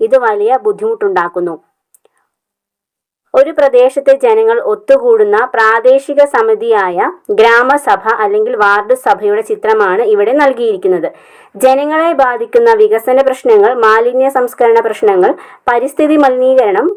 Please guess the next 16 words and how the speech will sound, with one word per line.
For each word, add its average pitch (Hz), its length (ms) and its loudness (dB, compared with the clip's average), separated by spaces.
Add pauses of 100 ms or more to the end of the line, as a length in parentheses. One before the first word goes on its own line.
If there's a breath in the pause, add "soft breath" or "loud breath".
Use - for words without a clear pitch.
കുടിവെള്ള 262 400 2
പ്രശ്നം 220 360 -2
തുടങ്ങിയവ 233 680 2
ഇത്തരം 247 340 0
വേദികളിൽ 220 420 6
ചർച്ച 247 340 -2
ചെയ്യാറുണ്ട്. 196 760 0 (380)
ഗ്രാമസഭ, 277 640 0 (260)
വാർഡ് 240 320 2
സഭയിൽ 233 520 0 (320 loud breath)
കൂടിയിരിക്കുന്നവരുടെ 269 960 2
പൊതു 240 480 0
അഭിപ്രായം 226 640 0
പരിഗണിച്ചാണ് 220 840 0
ഇത്തരം 262 360 0
പ്രശ്നങ്ങളിൽ 240 640 2